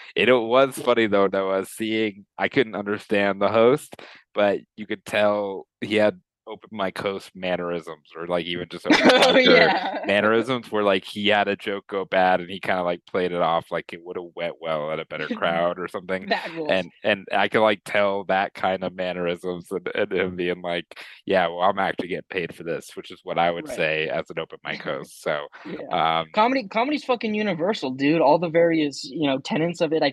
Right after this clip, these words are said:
Speaker 2: think it transcends language and culture. I think that's super true. <laughs> That would be, I,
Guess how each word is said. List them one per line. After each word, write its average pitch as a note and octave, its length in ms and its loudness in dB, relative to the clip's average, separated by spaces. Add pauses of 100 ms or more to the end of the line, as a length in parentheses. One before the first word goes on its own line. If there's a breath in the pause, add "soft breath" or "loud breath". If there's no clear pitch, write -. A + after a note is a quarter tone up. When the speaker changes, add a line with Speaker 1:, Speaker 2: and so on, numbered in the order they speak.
Speaker 2:
think D#3+ 200 -4
it C3 220 -4 (120)
transcends D#3+ 840 0
language C#3+ 520 -2
and C#3+ 120 -4
culture. - 480 -4
I B2+ 100 2
think C#3+ 180 -2
that's D3+ 180 0
super F3 260 0
true. C#3 380 2
<laughs> - 380 -12
That G3 120 0
would F#3 140 2
be, E3 240 0 (420)
I, A3+ 160 2